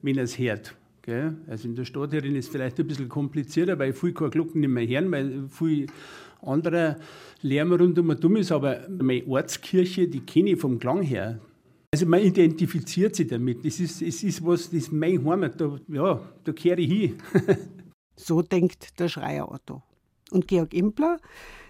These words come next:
Speaker 2: der im Laufe seiner Arbeit fürs Zwölferläuten zum gefragten Glockenexperten geworden ist und sogar ein Buch zum Thema geschrieben hat,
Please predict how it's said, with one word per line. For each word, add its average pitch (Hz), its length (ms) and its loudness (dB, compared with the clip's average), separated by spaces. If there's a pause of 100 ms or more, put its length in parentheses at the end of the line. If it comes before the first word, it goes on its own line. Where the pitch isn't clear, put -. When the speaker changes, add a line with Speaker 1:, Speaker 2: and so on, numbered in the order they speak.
(140)
Speaker 2:
der 233 120 6
im 233 120 8
Laufe 240 300 4
seiner 247 320 2
Arbeit 214 360 0
fürs - 200 -8
Zwölferläuten 233 840 0
zum 214 220 0
gefragten - 840 -2
Glockenexperten 190 1080 -2
geworden 170 420 -2
ist 214 300 -4
und 202 100 4
sogar 165 240 -6
ein 165 160 -4 (160)
Buch 302 460 4
zum 170 340 -2
Thema 175 320 0
geschrieben 214 380 0
hat, 233 100 -2